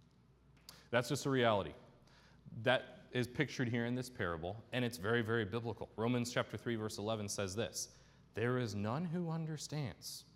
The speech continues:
There is none who seeks after God." The Bible's telling us there, there's no one who just understands the word of God.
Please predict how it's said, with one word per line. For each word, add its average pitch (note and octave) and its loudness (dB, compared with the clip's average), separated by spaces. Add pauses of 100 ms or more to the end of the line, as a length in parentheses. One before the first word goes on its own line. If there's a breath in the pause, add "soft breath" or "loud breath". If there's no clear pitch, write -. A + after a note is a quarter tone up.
(420 loud breath)
There B2+ 4
is G2+ -2
none A2 -2
who D3 -4
seeks - -4
after B2+ -8
God." A2 -6 (1700 loud breath)
The G#2+ -6
Bible's B2 6
telling C3+ 4
us A#2+ -2
there, C3+ 4 (340)
there's C3+ 0
no A2 -2
one D#3+ 0
who B2+ -2
just C3 -4
understands B2+ -4
the A2+ -6
word A#2+ -4
of G#2 -6
God. A#2 -6